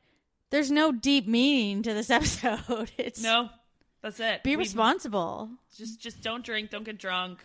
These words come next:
Speaker 2: Uh, you know, be aware of what time your flight is leaving. Um, uh, yeah, I don't know. That's, that's all we can. I, yeah, maybe we should just stop drinking at airports. Nah.
Speaker 1: No.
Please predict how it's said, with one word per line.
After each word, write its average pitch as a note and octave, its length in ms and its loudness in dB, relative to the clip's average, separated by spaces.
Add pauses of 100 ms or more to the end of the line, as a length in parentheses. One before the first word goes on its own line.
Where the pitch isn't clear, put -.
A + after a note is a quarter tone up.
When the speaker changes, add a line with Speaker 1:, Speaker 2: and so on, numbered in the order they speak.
Speaker 2:
Uh, F3 320 0 (320)
you F#3 120 -14
know, D#3 260 -12 (380)
be G3 140 -12
aware E3 580 -6
of D#3+ 160 -12
what D#3+ 160 -12
time E3+ 160 -16
your D#3+ 100 -16
flight D#3 260 -14
is D3+ 180 -16
leaving. F#3 680 -10 (500)
Um, C#3+ 800 -14 (600)
uh, B3+ 220 4
yeah, A#3+ 380 0
I G#3+ 80 -6
don't A#3+ 140 -6
know. C4+ 260 -6 (440)
That's, C4+ 260 -6
that's C#4 260 -6
all C4+ 160 -6
we C#4 100 -8
can. A#3 460 -12 (220)
I, - 160 -16 (420)
yeah, D3 420 -16 (100)
maybe F#3 220 -10
we B3 120 -8
should B3 200 -12
just - 400 -14
stop - 240 -14 (240)
drinking F3+ 360 -16
at E3+ 100 -10
airports. C4+ 560 -14 (280)
Nah. D3+ 100 -14 (800)
Speaker 1:
No. E3 320 -8